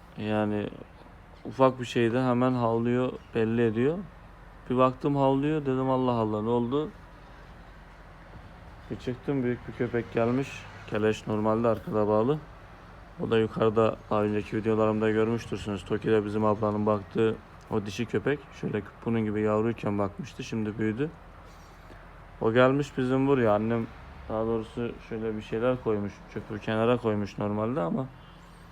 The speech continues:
hani ben çıkınca atıyorum diye. Köpek de yani çöpe gelmiş, yiyormuş. Baktım hemen Karabaş onu havlamış. Yani daha doğrusu havluya çıktım.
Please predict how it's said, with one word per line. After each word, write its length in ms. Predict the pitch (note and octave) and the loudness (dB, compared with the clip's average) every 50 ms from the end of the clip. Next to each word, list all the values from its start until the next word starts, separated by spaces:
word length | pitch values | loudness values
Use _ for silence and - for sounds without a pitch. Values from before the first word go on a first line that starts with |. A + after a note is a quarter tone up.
| - - - - - - - - - - - | -20 -20 -20 -20 -20 -20 -20 -20 -20 -12 -6
hani 220 | - A2 A2 A2 G#2+ | -2 0 2 4 4
ben 200 | A2 G#2 G#2 G#2 | 4 2 2 -2
çıkınca 440 | - - - - A#2 A2 G#2+ A2 - | -8 -12 -8 -4 -2 -2 0 0 0
atıyorum 360 | G#2+ G#2 - A2+ G#2+ G#2+ G#2+ | 0 0 -2 -2 -2 0 0
diye. 200 | A2 B2+ C#3 D3 - - - - - - - - | 0 0 -2 -2 -4 -8 -12 -18 -20 -20 -20 -14
Köpek 380 | - - A2 A#2 C3+ C3+ - - | -10 -8 -4 -4 -4 -4 -2 0
de 60 | B2+ | 2
yani 260 | A#2+ A2+ A2+ A2 G#2 | 2 2 2 0 -2
çöpe 440 | - - A#2 G#2 A2 A#2 A#2 A#2 - - - - - - - - - - - - - - - - - - | -2 -4 -4 -2 2 2 2 2 2 0 -6 -16 -20 -20 -20 -20 -20 -20 -20 -20 -20 -20 -20 -20 -12 -6
gelmiş, 420 | - A2 G2+ G2+ G2+ G2+ - - - | -4 -2 -2 -2 -2 -4 -6 -6 -4
yiyormuş. 360 | A2 G#2+ A#2 C3 C3 - - | -2 -2 -2 -2 -4 -2 -2
Baktım 340 | A#2 A2 G#2+ - C3 B2 A#2 | -2 -2 -2 0 0 0 2
hemen 240 | A2+ A2+ A#2 A#2 G#2+ | 2 2 2 0 0
Karabaş 560 | A2 A2+ A2 A2 A2 A#2 C3 B2+ - - - - - - - - - - - - - - - - - - - - - | 0 2 4 4 6 4 4 2 -2 -10 -14 -18 -20 -20 -20 -20 -20 -20 -20 -20 -20 -20 -20 -20 -20 -20 -12 -6 -2
onu 180 | - A2+ A2+ | 0 2 4
havlamış. 540 | A2 G#2+ G#2 G#2 G#2+ A2 A#2 C3 C3+ - - - - - - - - - - - - - - - - - - - - - - - - - - - - - - - - - - - - - - - | 4 4 4 4 4 2 0 -2 -4 -8 -14 -18 -20 -20 -20 -20 -20 -20 -20 -20 -20 -20 -20 -20 -20 -20 -20 -20 -20 -20 -20 -20 -20 -20 -20 -18 -14 -12 -12 -12 -12 -14 -20 -20 -20 -14 -6 -2
Yani 260 | G2+ G2 G2 G2 G2+ | 0 2 2 2 4
daha 120 | G#2 G#2 | 4 4
doğrusu 300 | G#2+ G#2+ G#2 G#2 A2+ G#2+ | 4 4 2 0 -2 0
havluya 360 | G#2+ G#2+ G#2+ G#2+ A2 A#2+ B2+ | 2 4 4 4 4 2 0
çıktım. 440 | B2+ - - - - - C#3 C#3 C3 | 0 -2 -6 -8 -2 0 0 0 -2